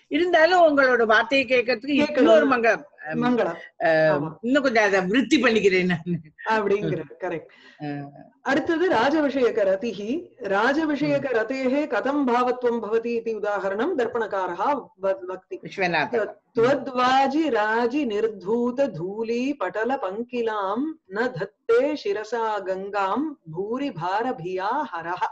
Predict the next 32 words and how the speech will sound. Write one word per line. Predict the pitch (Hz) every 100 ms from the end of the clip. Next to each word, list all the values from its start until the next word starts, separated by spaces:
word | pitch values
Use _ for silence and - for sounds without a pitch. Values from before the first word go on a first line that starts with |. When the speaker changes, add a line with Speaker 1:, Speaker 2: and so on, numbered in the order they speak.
| - _ _ _ _
Speaker 1:
ஹரஹ. | 107 110 - 117
Speaker 2:
கஞ்சித் | 220 277 294 339 262
Speaker 1:
ம். | 226
Speaker 2:
ராஜானம் | 208 254 277 302 302 311
ஸ்த-, | 320 - _ - 240 226
பிரதி | 220 226 220 226 196 254
கஸ்யசித் | 220 214 285 262 262 320
உக்திஹி | 254 - - 247 247 320
இயம். | 359 175 170 - _ _
ஏதோ | - 214 277
ஒரு | 339 285 240
ராஜாவை | 190 233 294 269
பார்த்து | 233 233 233 320 403
இந்த | - 240 233
ஒரு | 208 202
வார்த்தையை | 190 202 226 220 262 269
சொல்றார். | 185 180 160 _ _ _ _ _ _ _
இப்ப | - 247 262
இந்த | 240 233 208
Speaker 1:
ம். |
Speaker 2:
சீன் | 196 - 330 349
என்னன்னு | 269 240 269 247
சொல்லிடுறேன். | 226 196 175 180 269 254 _ _ _ _
ராஜா | - 226 208 277 320 320
Speaker 1:
ம். |
Speaker 2:
வந்து, | 294 269 339 311
ராஜாவை | 208 220 294 285
பார்த்து | 262 254 285
ஒரு | 247
கவி | 226 208
சொல்றது | 269 240 226 202
என்னன்னா, | 196 233 214 175